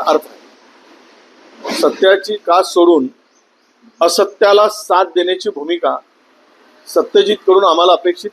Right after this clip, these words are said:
नव्हती, पण ती भूमिका त्यांची दिसते आहे.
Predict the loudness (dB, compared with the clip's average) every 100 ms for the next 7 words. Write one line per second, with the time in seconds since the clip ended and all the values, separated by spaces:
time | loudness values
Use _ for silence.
0 | 0 0 2 -4 -8 _ _ _ _ _
1 | _ _ _ -2 -2 -2 2 2 2 0
2 | 0 0 -2 -4 -8 -4 0 0 0